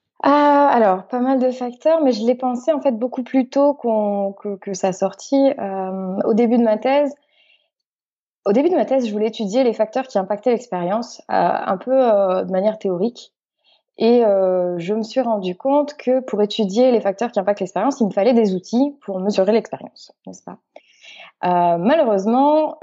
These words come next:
le champ était assez jeune, donc il y avait des outils qui venaient d'autres disciplines, mais c'était difficile de trouver des choses.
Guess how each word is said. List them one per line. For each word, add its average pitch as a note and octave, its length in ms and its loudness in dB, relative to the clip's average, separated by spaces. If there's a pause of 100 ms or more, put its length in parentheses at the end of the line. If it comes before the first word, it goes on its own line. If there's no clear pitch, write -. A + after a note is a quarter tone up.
le G#3 540 -2
champ C4+ 240 0
était B3+ 180 0
assez G3 320 0
jeune, C#4+ 320 2
donc A3+ 220 -4
il - 20 -4
y - 20 -4
avait G3 100 -4
des F#3+ 200 -2
outils G#3+ 320 -6
qui A#3 140 -4
venaient F#3+ 160 -2
d'autres F#3 180 0
disciplines, A3 560 0
mais A3+ 80 2
c'était F#3 260 -4
difficile F#3+ 460 -6
de F#3+ 100 0
trouver F#3 280 -4
des F#3 140 0
choses. D4+ 280 2